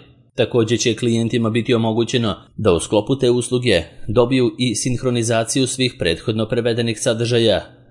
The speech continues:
a po zahtevu zaposleni ove institucije izvršavaju i titlovanje. Ističemo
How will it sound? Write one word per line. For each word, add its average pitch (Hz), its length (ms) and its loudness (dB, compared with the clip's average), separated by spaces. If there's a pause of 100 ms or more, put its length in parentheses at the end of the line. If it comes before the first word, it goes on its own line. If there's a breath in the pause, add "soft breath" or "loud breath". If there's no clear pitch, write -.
(120)
a 123 160 0
po 127 80 2
zahtevu 123 460 0
zaposleni 120 680 0
ove 117 200 -2
institucije 117 1000 -2
izvršavaju 120 880 0
i 139 140 0
titlovanje. 98 640 -2 (380)
Ističemo 117 680 0